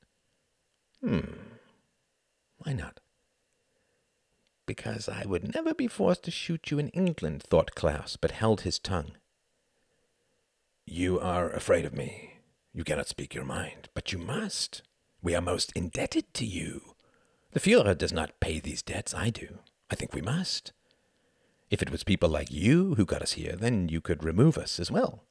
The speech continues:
if you chose. I don't mean you per se, but people like you."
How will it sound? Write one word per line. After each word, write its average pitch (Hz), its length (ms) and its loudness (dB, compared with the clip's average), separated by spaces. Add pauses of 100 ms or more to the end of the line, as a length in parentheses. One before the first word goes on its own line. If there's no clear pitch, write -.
(100)
if - 120 -12
you - 80 -8
chose. - 520 -6 (480)
I 123 40 6
don't 98 120 2
mean 82 140 0
you 80 260 4 (280)
per - 100 -6
se, 104 460 0 (220)
but - 120 0
people 76 220 2
like 80 340 -2
you." 90 220 -8